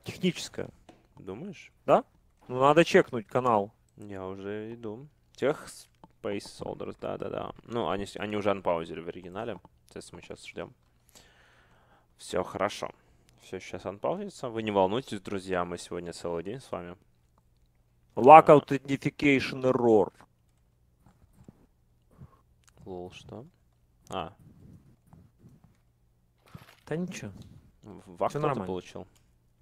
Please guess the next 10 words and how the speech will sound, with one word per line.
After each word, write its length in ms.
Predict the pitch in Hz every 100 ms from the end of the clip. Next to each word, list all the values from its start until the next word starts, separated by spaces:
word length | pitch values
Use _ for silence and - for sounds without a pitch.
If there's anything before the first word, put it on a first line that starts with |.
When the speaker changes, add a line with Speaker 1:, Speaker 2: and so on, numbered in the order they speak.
| _ _ _ _ -
Speaker 1:
Да 160 | 160
не. 160 | 185 110 - - - - - - - _ -
Speaker 2:
А, 140 | 302
это, 140 | - -
вак — 400 | 104 107 117 135
это 140 | - -
хорошо. 440 | - - - - - - - _ - _ _ - - - - - - 110
Вак — 200 | 110 143
это 140 | -
как 140 | 95